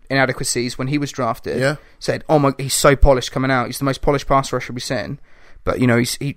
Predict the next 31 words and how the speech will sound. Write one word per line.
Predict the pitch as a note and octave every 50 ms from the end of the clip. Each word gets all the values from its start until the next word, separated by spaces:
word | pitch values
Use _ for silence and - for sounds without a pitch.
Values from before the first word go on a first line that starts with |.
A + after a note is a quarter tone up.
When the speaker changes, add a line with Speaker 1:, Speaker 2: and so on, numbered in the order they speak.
| - -
Speaker 1:
he, | C3 B2+ B2+ -
he | - C3+ C3+
ran | B2 C#3 C3+ B2+
a | B2
four | - - - C#3+ C#3 C3 A#2+
eight. | A2+ A#2 C3+ - - - - - - - - - -
Speaker 2:
Yeah. | - C#3 C#3 D3+ - -
Speaker 1:
And | - C#3
he's | C3+ -
not | D#3 C3 A#2
these | C#3+ C#3+ -
things. | D#3 C3 A2+ - - - - -
Bosa's | F#3+ G#3+ A#3 - - F#3 E3+
been | - E3+ D#3
a | C3+
beast | C3+ - - - D#3+ C3+ G#2+ - - -
since | - B2 A2+ -
he's | - A3+
Speaker 2:
Yeah. | G3+
Speaker 1:
come | - A#2+ B2 A#2
in, | A2+ A#2 A#2+ -
and | A#2+ B2+ B2+
there's | C3+ -
something | - - F3+ F3+ F#3 - F3+ E3+
to | - -
be | C#3+ -
said | - - E3 C#3+ C3+
about | B2+ B2+ -
someone | - - D3 C3+ B2+
who | B2+ C#3 C3
is | C3+ C3 - -